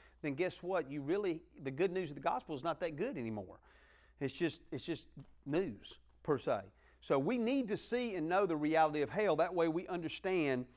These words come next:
the good news of the gospel of Jesus Christ. You know, and like I said, my experience in this is I was a, I was a kid, uh, that grew up in a very drug-infested,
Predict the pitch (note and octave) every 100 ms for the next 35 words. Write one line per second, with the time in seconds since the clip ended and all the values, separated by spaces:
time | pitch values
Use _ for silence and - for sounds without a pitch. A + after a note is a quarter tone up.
0 | - - - C3 D3 C3 E3+ D#3+ F3 D3+
1 | C3+ C#3 C3+ D#3 D#3 - D3+ C3+ B2 C#3+
2 | C3+ - F#3 B2+ A2+ - _ - - -
3 | - _ D#3 F3 F3 F3 F#3+ F#3 D3+ G3+
4 | F#3 D#3+ F3 D#3 - F#3+ F#3 D#3+ - D#3
5 | D3+ D#3+ - B2+ D3+ F3 C3+ D3 - D#3
6 | F3 C#3 - E3+ D#3+ D#3 D#3 C#3+ C3 A#2+
7 | A#2 A#2+ C#3 C#3 D#3 D#3+ D3 D3 B2+ A2+
8 | C#3 E3+ D#3+ B2 B2 D3 D3+ C#3 A#2 D3
9 | C#3 - C3 B2